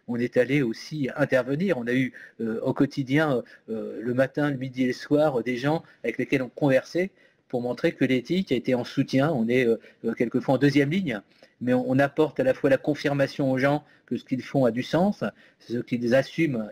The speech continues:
est essentiel pour nous, puis quelquefois on leur donne quelques conseils. Voilà pour dire que, euh, n'ayez pas, euh, le sentiment que l'éthique, euh, c'est uniquement, euh, des prescriptions, euh, qui vont empêcher, euh, la recherche de chercher. Au contraire,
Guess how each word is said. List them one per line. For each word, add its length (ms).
est 180
essentiel 440
pour 200
nous, 180
puis 180
quelquefois 460
on 40
leur 180
donne 200
quelques 500
conseils. 440
Voilà 160
pour 160
dire 160
que, 200
euh, 240
n'ayez 280
pas, 260
euh, 140
le 140
sentiment 500
que 120
l'éthique, 520
euh, 120
c'est 140
uniquement, 520
euh, 40
des 120
prescriptions, 720
euh, 140
qui 200
vont 200
empêcher, 580
euh, 140
la 120
recherche 400
de 100
chercher. 500
Au 80
contraire, 500